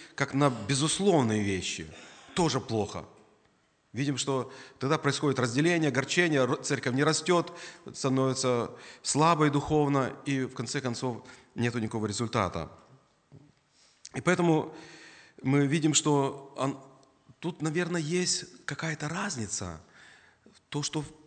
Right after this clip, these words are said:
есть в церкви, и что мы с вами переживаем, надо различать. И различать одно свято хранить и чтить без всякого изменения.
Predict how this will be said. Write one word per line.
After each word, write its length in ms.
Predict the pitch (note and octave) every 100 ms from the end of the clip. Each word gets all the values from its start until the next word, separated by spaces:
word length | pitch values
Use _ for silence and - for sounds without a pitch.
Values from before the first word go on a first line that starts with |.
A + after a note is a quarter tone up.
| - -
есть 420 | D3 D#3+ C#3 -
в 60 |
церкви, 640 | - D#3+ F3+ F3+ A2+ F#2 - - - - - -
и 100 | A2+
что 160 | -
мы 120 | D3+ D3
с 80 |
вами 160 | D3+ D3
переживаем, 640 | D3 C3+ B2+ C3+ F3+ D3+
надо 360 | C3+ D3 E3 D#3 - -
различать. 840 | C3 C3 D#3+ - G3+ G#3 E3+ - - - _ -
И 440 | D#3+ E3+ D3+ - - - - _ _ _ - -
различать 720 | B2 C3 D3 - G3 G3 - - - - - - - _ _ G4 _ _ _ _ _ _ -
одно 960 | E3+ D#3+ F#3+ F3+ C3 F#2+ - - - -
свято 480 | - C3+ E3+ E3 D3+
хранить 440 | C#3 D#3 E3 D#3+
и 60 | C3+
чтить 560 | - - G3 G3 - - _ _ _ _ _ _ _ _ _ _ -
без 520 | G#2 G#2 D3+ F3 F#3+
всякого 360 | F#3 E3 E3 E3
изменения. 640 | D3 D3+ D#3 C#3+ C#3+ C3+